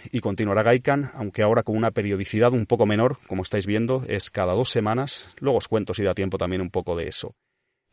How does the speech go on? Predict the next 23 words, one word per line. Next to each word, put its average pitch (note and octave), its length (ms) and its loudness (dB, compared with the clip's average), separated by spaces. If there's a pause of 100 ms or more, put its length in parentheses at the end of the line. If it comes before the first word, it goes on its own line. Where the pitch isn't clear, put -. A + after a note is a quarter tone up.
Pero F#3+ 340 10
más C#3 360 4
cosas C3+ 420 4
de A2+ 560 4
este C3+ 240 0
podcast D#3+ 600 6
que A2 160 -6
cumple A#2 560 4
tres C#3 320 2
años. C#3 720 -2
Eh, G2 280 -6
¿ves? B2+ 220 -2
Es, D3+ 240 -2
¿veis? D3 400 2
Esto D#3+ 160 -2
es D#3+ 60 -2
una A#2+ 340 4
de G2+ 80 4
las G2 120 0
cosas C3 220 -2
que - 60 -4
he A#2 60 6
aprendido, A2+ 480 0